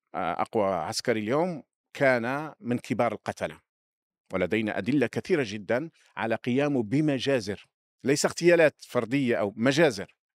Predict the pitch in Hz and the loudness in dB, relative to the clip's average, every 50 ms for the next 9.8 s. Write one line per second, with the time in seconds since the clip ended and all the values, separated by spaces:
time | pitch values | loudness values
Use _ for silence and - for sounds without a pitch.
0 | - 120 123 120 117 - - 156 160 156 143 151 151 143 - - 147 131 131 139 | 0 2 4 4 2 2 2 2 2 4 4 2 2 2 2 2 2 2 4 4
1 | 143 127 - - - - 101 95 - - 123 120 120 104 110 131 120 110 113 110 | 2 2 0 -4 -12 -12 -12 -4 0 2 2 2 0 -2 -2 0 0 0 0 -2
2 | - 101 92 87 73 90 113 147 _ _ - 107 104 95 127 127 123 - 120 117 | -4 -6 -6 -6 -10 -14 -18 -20 _ _ -6 -4 0 0 0 0 0 0 -2 0
3 | 104 131 135 131 135 139 135 123 - 123 113 117 117 107 131 139 147 - - 131 | 0 0 0 2 2 0 0 0 -2 -2 -2 -2 0 2 2 2 2 0 0 0
4 | 131 135 131 120 - 156 165 175 147 _ _ - - _ _ _ _ - 117 123 | 0 0 0 -2 -4 -4 -4 -6 -6 _ _ -20 -20 _ _ _ _ -6 -4 -2
5 | 131 - - 139 127 135 151 156 151 139 127 107 127 120 - 131 123 113 117 113 | -2 0 0 0 2 2 2 0 0 -2 -2 -2 -2 -2 0 0 0 2 0 0
6 | 104 104 120 135 151 156 - - - - - - - 139 - - - 143 - - | 0 -2 -2 -4 -4 -4 -6 -10 -12 -14 -14 -8 -6 -6 -6 -4 -4 -6 -2 0
7 | - 110 107 110 123 117 107 - - - 143 - - 143 131 131 - - 135 123 | -2 -2 -2 -2 -2 -4 -4 -4 -4 -4 -4 -2 0 0 0 0 -2 -2 0 0
8 | 123 123 123 143 151 160 - - 147 147 139 147 151 160 160 - - - - _ | 2 2 2 2 2 0 0 0 0 0 0 0 -2 -4 -4 -6 -10 -12 -14 _
9 | - 151 - - - 151 139 - - 117 127 143 139 113 85 | -8 -6 -6 -4 -4 -6 -4 -2 -4 -2 0 0 -2 -2 -2